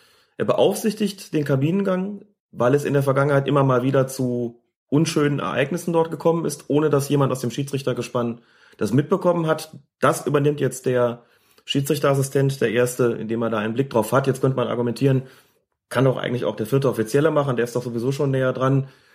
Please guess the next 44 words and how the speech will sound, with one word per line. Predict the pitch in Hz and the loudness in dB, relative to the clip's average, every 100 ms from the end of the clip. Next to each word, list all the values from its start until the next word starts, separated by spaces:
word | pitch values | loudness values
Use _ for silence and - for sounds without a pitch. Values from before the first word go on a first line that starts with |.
| _ _ | _ _
Ist | 175 175 | -2 2
aber | 147 143 | 2 4
nicht | 139 135 | 2 0
so | 113 | 0
geregelt. | 113 135 170 180 175 - - - | 2 4 4 4 2 -4 -14 -12
Die | 135 | -4
uefa | 107 123 139 120 | 0 0 0 0
sagt, | 131 - | 0 0
nee, | 120 139 143 | 2 4 4
bitte | 143 139 | 2 0
den, | 127 120 117 | 0 0 -2
äh, | 113 110 | -4 -4
den | 120 113 | -4 -2
ersten | 131 131 | -4 -4
Schiedsrichterassistenten | 135 135 135 110 117 117 123 113 117 | -6 -4 -4 -4 -4 -4 -4 -2 -2
dahin | 113 113 | -2 0
schicken. | 120 113 110 104 - - - _ - | -4 -4 -6 -8 -18 -20 -20 _ -10
Ähm, | 98 - _ | -8 -10 _
vielleicht | 117 110 | 0 0
auch, | 110 | 0
weil | 110 | 0
der | 110 | 0
vierte | 120 117 | 0 0
noch | 107 | -2
mit | 104 | -4
den | 104 | -6
Trainern | 104 139 143 | 0 2 4
da | 135 127 | 2 0
zugange | 123 127 131 117 | 0 0 0 -2
ist | - | -4
und | 95 | -8
ohnehin | - 113 120 143 | -4 -2 0 2
bei | 120 | 2
denen | 123 139 | 2 2
in | 113 | 2
der | 127 | 0
Nähe. | 120 120 120 113 - _ _ _ | 2 2 2 0 -8 _ _ _
Das | - 127 139 | -4 0 0
ist | 139 131 | 0 0
der | 120 | 0
Grund, | 110 113 113 - - - | 0 0 -2 -8 -12 -6
warum | 107 117 | -2 0
der | 110 | 0
immer | 95 110 104 | 0 0 -2